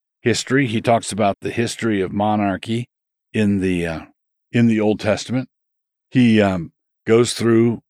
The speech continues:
uh, Samuel's warning of the people when they ask for a king like the other nations.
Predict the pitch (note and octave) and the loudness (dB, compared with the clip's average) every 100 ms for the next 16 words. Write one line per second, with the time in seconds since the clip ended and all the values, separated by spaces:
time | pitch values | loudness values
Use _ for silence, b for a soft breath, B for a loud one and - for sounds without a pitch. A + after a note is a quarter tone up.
0 | _ - - - - - B2 A#2 A2 G2 | _ -16 -14 -14 -8 -2 0 2 2 0
1 | E2+ F#2 G#2 A2+ G#2+ F#2+ F2+ - G#2+ - | -2 -2 0 2 0 -2 -6 -4 -4 -2
2 | G#2+ G2 F#2+ G2 G#2 G2+ - G#2 F#2 G#2+ | -2 -2 -2 -2 -4 -6 -6 -8 -6 -4
3 | G#2+ G2+ G2 - G2 F#2 G2 E2 - A2+ | -2 -2 -4 -6 -8 -6 -8 -10 -10 -10
4 | G#2+ | -10